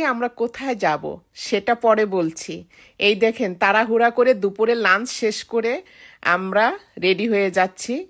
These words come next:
কারণ আমাদেরকে আজকে বের হতে হবে এখনই, আমাদের তিনটা সা-, মধ্যেই রওনা হতে হবে। তাই আজকে এই যে মুরগি,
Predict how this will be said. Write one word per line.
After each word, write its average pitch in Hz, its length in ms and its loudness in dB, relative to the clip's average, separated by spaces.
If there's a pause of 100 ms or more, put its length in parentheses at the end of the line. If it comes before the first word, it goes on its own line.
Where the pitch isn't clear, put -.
কারণ 170 340 2
আমাদেরকে 175 580 -2 (520)
আজকে 170 400 -4
বের 175 280 -2
হতে 175 260 -4
হবে 165 280 0
এখনই, 170 420 -4 (380)
আমাদের 165 520 -2 (540)
তিনটা 196 460 0 (140)
সা-, - 260 -6
মধ্যেই 180 400 -2
রওনা 180 340 2
হতে 160 180 -4
হবে। 156 280 -2
তাই 175 320 2
আজকে 170 340 -2 (480)
এই 175 120 -4
যে 175 120 -2
মুরগি, 175 520 -2